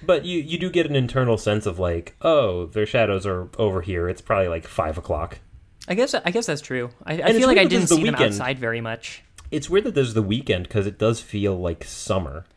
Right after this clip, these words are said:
Speaker 2: It, I mean, that's part of being in, you know,
Speaker 1: Oh,
Speaker 2: like,
Speaker 1: yeah, they're in
Speaker 2: s-, s-,
Speaker 1: California.
Speaker 2: uh, yeah, from California, the San Fran lifestyle.
Speaker 1: That makes sense.
Speaker 2: Mm-hmm. And, and, like, you, it's, it's weird, 'cause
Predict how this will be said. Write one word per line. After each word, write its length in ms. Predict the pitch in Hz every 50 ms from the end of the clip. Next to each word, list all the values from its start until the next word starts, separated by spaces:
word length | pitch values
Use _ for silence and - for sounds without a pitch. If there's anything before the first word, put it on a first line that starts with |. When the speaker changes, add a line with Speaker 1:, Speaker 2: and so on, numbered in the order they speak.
| _ _ _ _ _ _ _ _ _
Speaker 2:
It, 320 | - 190 - - - - _ _ _ -
I 60 | 214 220
mean, 120 | 233 240 220
that's 200 | 220 208 208 -
part 240 | - - 180 170 160
of 80 | 151
being 200 | 147 147 143 135
in, 360 | 131 127 127 127 123 123 120 -
you 80 | 139 135
know, 240 | 123 113 110 113 113 - _ _ _ _ _ _ _ _ _ _ _ _ _ _ _ _ _ -
Speaker 1:
Oh, 60 | 151 151 143 135
Speaker 2:
like, 100 | 123 107
Speaker 1:
yeah, 60 | 95
they're 80 | 90 87
in 40 | 85
Speaker 2:
s-, 60 | 82
s-, 20 | 80
Speaker 1:
California. 420 | 85 78 76 - - - 80 80 147
Speaker 2:
uh, 180 | 127 127 123 123
yeah, 260 | 123 127 127 117 113
from 220 | 117 - 123 120
California, 520 | 113 - 123 113 113 - 117 117 117 117 113
the 60 | 113
San 260 | - - 127 120 117
Fran 240 | 117 - 117 117 113
lifestyle. 720 | 117 117 113 113 - - - - 117 113 117 113 120 120 - - - - - _ _ _ _ _ -
Speaker 1:
That 120 | 214 185
makes 160 | 110 95 -
sense. 300 | - 82 82 82 - - -
Speaker 2:
Mm-hmm. 280 | 156 151 143 143 139 135 - _ _ _ _ _ _ _ _ _ _ _ _ _ _ _ _ _ _ _ _ _ _ _ _ _ - - _ -
And, 180 | - 180 160 165
and, 120 | 185 190
like, 180 | 196 196 185 185
you, 180 | 185 190 175 170 _ _ _ - - _ _ _ _ _ _ _ _ _ -
it's, 160 | 196 208 202 -
it's 160 | - 214 -
weird, 320 | 220 208 240 277 254 170 143
'cause 340 | - 160 165 160 151 -